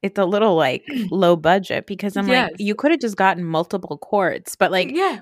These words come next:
Speaker 1: she couldn't get multiple courts. She
Speaker 2: She
Speaker 1: just
Speaker 2: got
Speaker 1: got the
Speaker 2: two
Speaker 1: one.
Speaker 2: courts.
Speaker 1: Yeah, she got
Speaker 2: One
Speaker 1: two
Speaker 2: court
Speaker 1: courts.
Speaker 2: for filming and the other <laughs> court for playing.
Speaker 1: Yes. <laughs>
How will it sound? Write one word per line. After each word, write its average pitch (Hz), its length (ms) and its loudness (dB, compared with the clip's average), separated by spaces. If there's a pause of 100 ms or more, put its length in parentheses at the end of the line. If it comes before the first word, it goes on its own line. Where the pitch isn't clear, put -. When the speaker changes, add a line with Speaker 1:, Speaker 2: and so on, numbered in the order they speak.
(140)
Speaker 1:
she - 220 -6
couldn't 247 260 2
get 202 120 2
multiple 160 440 -4
courts. - 300 -6
She 196 100 -2
Speaker 2:
She 330 60 2
Speaker 1:
just 359 100 4
Speaker 2:
got 320 60 4
Speaker 1:
got 294 140 4
the 247 140 6
Speaker 2:
two 196 60 -2
Speaker 1:
one. 214 240 6
Speaker 2:
courts. - 200 -14 (220)
Speaker 1:
Yeah, 269 120 0
she 240 100 0
got 226 100 8
Speaker 2:
One 294 140 8
Speaker 1:
two 294 140 2
Speaker 2:
court 440 120 6
Speaker 1:
courts. 190 220 6 (160)
Speaker 2:
for 302 160 2
filming 247 400 2
and 294 240 6
the 311 80 0
other 311 220 4
<laughs> - 100 -4
court 427 260 8
for 339 180 2
playing. 370 520 4 (300)
Speaker 1:
Yes. 320 760 6 (1400)
<laughs> 285 300 4